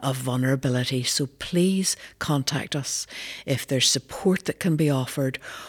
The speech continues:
or if there is an instance of which you need to tell, uh, which hasn't yet, uh, been reported.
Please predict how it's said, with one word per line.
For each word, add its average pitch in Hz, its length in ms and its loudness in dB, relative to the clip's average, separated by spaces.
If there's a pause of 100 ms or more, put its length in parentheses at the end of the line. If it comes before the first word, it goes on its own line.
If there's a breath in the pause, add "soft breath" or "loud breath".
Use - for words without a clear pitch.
(200 loud breath)
or 143 160 6
if 139 200 0
there 147 280 4
is 139 260 0
an 139 80 2
instance 160 640 2
of - 200 -6
which - 240 0
you 156 140 2
need 147 260 2
to - 140 2
tell, 123 500 0 (380 loud breath)
uh, 131 180 -2
which 147 200 2
hasn't 147 560 0
yet, 127 460 -2 (140)
uh, 113 140 -4 (100)
been 131 220 0
reported. - 680 -4